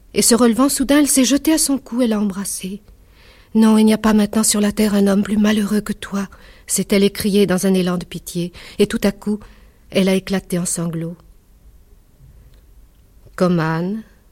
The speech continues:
et celle qui n'a pas de nom et qui vint vers le jeune et triste Bonaparte, la petite Nelly s'est enfoncée dans le brouillard. Dostoïevski n'a pas dit ce qu'était devenue la petite Sonia pâle et décharnée.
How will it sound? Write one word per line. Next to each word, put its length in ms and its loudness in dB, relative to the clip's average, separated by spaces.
et 80 0
celle 320 0
qui 80 -4
n'a 120 0
pas 160 0
de 120 -2
nom 300 0
et 40 -2
qui 160 -4
vint 180 0
vers 140 -4
le 120 -4
jeune 200 0
et 60 -2
triste 320 -6
Bonaparte, 720 -6
la 100 0
petite 280 -4
Nelly 280 2
s'est 220 -4
enfoncée 360 -4
dans 140 -2
le 80 -4
brouillard. 560 -8
Dostoïevski 580 0
n'a 100 4
pas 180 -4
dit 200 -6
ce 100 -8
qu'était 220 -4
devenue 400 -2
la 100 -6
petite 320 -8
Sonia 420 0
pâle 280 0
et 60 -2
décharnée. 640 -6